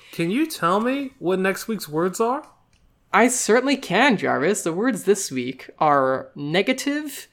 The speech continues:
Speaker 2: fence, arrow, and develop.
Speaker 1: Okay, so, uh, negative as in something that is not pleasant or positive. It could be a,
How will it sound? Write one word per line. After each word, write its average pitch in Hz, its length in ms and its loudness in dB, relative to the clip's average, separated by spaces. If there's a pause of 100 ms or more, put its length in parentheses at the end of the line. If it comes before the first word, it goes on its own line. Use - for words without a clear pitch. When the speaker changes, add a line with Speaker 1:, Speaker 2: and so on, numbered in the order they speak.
(220)
Speaker 2:
fence, - 840 -2 (540)
arrow, 165 760 2 (240)
and 143 160 -4
develop. 135 600 0 (320)
Speaker 1:
Okay, 165 320 2
so, 139 580 2 (420)
uh, - 60 -6 (480)
negative 165 540 0
as 135 220 0
in 143 120 -2
something 156 440 -2
that 143 140 2
is 139 120 -2
not 139 280 -2
pleasant 151 520 0
or 143 300 4
positive. 139 680 0
It 131 100 -6
could 131 200 -6
be 127 200 -4
a, 123 280 -2